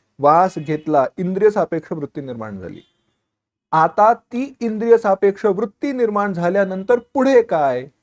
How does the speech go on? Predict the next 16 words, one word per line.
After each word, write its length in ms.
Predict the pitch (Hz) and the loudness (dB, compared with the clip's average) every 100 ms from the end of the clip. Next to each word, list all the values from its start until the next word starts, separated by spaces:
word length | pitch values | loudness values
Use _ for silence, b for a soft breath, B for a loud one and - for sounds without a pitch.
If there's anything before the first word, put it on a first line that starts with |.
| _ _ _ _ _ _ _ _ _ | _ _ _ _ _ _ _ _ _
इथे 340 | 180 175 208 202 143 | -6 0 0 -2 -6
जितेंद्रियत्व 720 | 135 165 202 196 190 190 190 156 233 | -2 4 4 4 2 0 0 -2 0
असणं 380 | 240 240 190 175 | -2 -2 -4 -2
आणि 160 | 156 190 | -4 -4
नसणं 520 | 180 165 208 143 104 _ - | -2 -4 -4 -8 -10 _ -8
याचा 200 | 147 160 | -4 -2
विचार 280 | 143 123 110 | -2 -4 -6
येतो. 260 | 101 - - _ _ _ _ _ _ _ _ _ _ _ _ _ _ _ _ - | -8 -14 -20 _ _ _ _ _ _ _ _ _ _ _ _ _ _ _ _ -2
हा 80 | 226 | -2
सगळा 480 | - 175 165 202 226 | 0 -4 2 2 2
विचार 320 | 220 226 226 | 0 -2 -2
पुन्हा 380 | - 175 185 208 | -6 -4 -2 -2
एकदा 240 | 190 196 | 0 0
ज्या 160 | 185 185 | 0 0
वेळेला 200 | 196 185 | 0 -2
आपण 320 | 180 202 | -2 -8